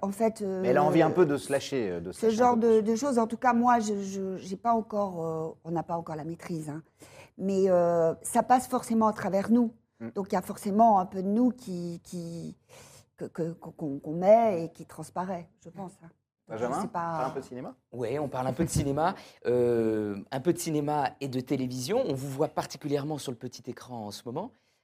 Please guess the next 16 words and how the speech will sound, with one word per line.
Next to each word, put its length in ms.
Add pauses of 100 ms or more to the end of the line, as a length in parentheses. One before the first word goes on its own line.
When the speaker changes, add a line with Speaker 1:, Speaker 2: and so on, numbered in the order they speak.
(140)
Speaker 3:
Euh, 600
est-ce 100
que 80
vous 80
trouvez 300
qu'il 160
y 20
a 20
plus 300
de 80
possibilités 760
dans 100
ce, 160 (220)
ce, 220
ces 200
médias-là ? 420